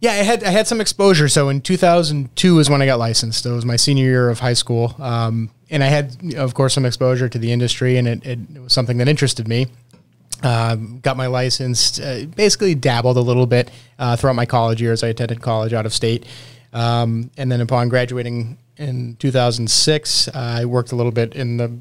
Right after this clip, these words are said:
I guess, on the property management side, uh, more in the maintenance of the, some of the properties that we owned. Uh, and then oh eight is when I took a more active role in, in real estate as he was, uh, sort of positioning his exit.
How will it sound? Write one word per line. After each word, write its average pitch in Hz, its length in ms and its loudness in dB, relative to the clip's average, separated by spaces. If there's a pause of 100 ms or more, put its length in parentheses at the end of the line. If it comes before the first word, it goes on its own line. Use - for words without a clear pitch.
(240)
I 151 60 -6
guess, 156 220 -2
on 135 100 2
the 117 40 -2
property 120 340 0
management 120 440 0
side, 110 480 0
uh, 113 240 -6
more 117 240 -2
in 110 80 -2
the 107 80 -4
maintenance 117 380 -2
of 110 100 -6
the, 113 160 -6 (140)
some - 180 -16
of 117 40 -8
the 110 60 -10
properties 113 380 -2
that 113 140 0
we 120 180 4
owned. 117 300 2 (440)
Uh, 110 320 -2
and 120 140 0
then 117 180 2 (140)
oh 147 180 6
eight 127 240 2
is 123 180 -2
when 120 120 0
I 113 60 0
took 117 180 -4
a 123 40 -4
more 113 200 0
active 120 380 -4
role 113 220 -2
in, 117 200 -2
in 123 140 -2
real 117 180 4
estate 113 320 0
as 110 220 0
he 120 200 2
was, 113 460 0
uh, 117 500 -6
sort 120 240 0
of 110 60 -4
positioning 117 640 0
his 131 180 0
exit. 117 380 0